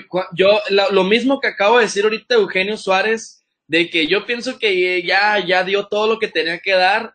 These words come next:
lo, a veces lo pienso, cada inicio de temporada lo pienso yo de Alex Bregman, y digo lo mismo, yo pienso que este año no le va a ir tanto como el año pasado también, y no, me calla la boca, es el primero que me calla la boca, o sea, termina siendo tercero o cuarto en la alineación de los Astros,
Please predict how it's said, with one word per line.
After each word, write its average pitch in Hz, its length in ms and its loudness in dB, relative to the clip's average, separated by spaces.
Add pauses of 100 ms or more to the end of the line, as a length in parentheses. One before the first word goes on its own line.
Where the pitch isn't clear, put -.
lo, 180 160 -2
a 160 120 0
veces 175 280 -4
lo 208 220 -6
pienso, 180 400 -6
cada 202 240 -2
inicio 214 320 -6
de 226 80 -6
temporada 185 480 -2
lo 196 160 -4
pienso 165 280 -4
yo 185 140 -2
de 190 120 -2
Alex 190 280 -2
Bregman, 190 480 -4 (640)
y 170 120 4
digo 180 240 4
lo 185 100 4
mismo, 196 380 -2
yo 180 180 -2
pienso 214 340 -6
que 175 340 2
este 196 280 -2
año 202 240 -2
no 208 80 -4
le 208 100 2
va 208 100 2
a 202 40 4
ir 202 100 0
tanto 208 320 -2
como 202 200 -2
el 170 80 2
año 196 200 -2
pasado 180 440 0
también, 160 520 -2 (220)
y 160 120 -2
no, 233 220 0
me 339 140 -6
calla 240 240 0
la 233 80 2
boca, 262 240 2
es 233 80 -2
el 226 100 -8
primero 214 280 -4
que 226 80 -6
me 202 140 -4
calla 190 160 2
la 190 100 2
boca, 240 240 4
o 220 40 -4
sea, 180 220 -2
termina 185 420 -2
siendo 208 320 -4
tercero 190 380 -2
o 196 60 -8
cuarto 196 260 -4
en 208 60 -6
la 202 60 0
alineación 175 440 -4
de 208 80 -4
los 185 160 -4
Astros, 233 580 -2